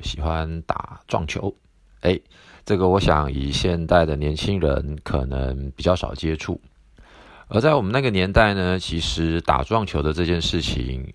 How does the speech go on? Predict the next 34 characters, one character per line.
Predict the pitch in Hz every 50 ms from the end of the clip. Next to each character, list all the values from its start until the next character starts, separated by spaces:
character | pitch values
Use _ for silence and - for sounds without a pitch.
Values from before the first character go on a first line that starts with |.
| - -
某 | 76 76 87 123
种 | 139 - 95 73 73
程 | - - - 60 62 73 82
度， | - 110 104 85 - _ _ - - - - - - - - - _ -
呃， | - 78 71 67 67 65 64 64 65 -
似 | - - - 131
乎 | 110 113 123 120
被 | 117 - 117 107 104 101 95 90 87 85 80
视 | - - - - - 123 101
为 | 87 80 73 71 73 78
是 | - - - 101 92 87 85 82
一 | 73 87 95 90
些 | 87 - - 85 80 82 82 82 82 80
比 | - - 65
较 | - - 80 80 80 78 76 73 76
不 | - - -
喜 | - 71 71
欢 | 69 73 80
念 | 92 98 92 87 80
书， | - - 92 92 95 107 117 - - - - - - - - _ _
或 | - - 104 87
者 | - 76 69 64
是 | - - - - - 92 87 85 85 82 76 73 71 71 71 67
称 | 65 - - 82 82 87
之 | 85 - 85
为 | 82 78 69 67 65 65
叫 | - - 80 76 71 69 69
做 | - - 78 73 69 67 64 64
翘 | - - 135 110 92
课， | 87 - - 127 104 78 - _ _ _
会 | _ - - 95 87 80
跑 | 71 - - 71
去 | 69 - 90
打 | - -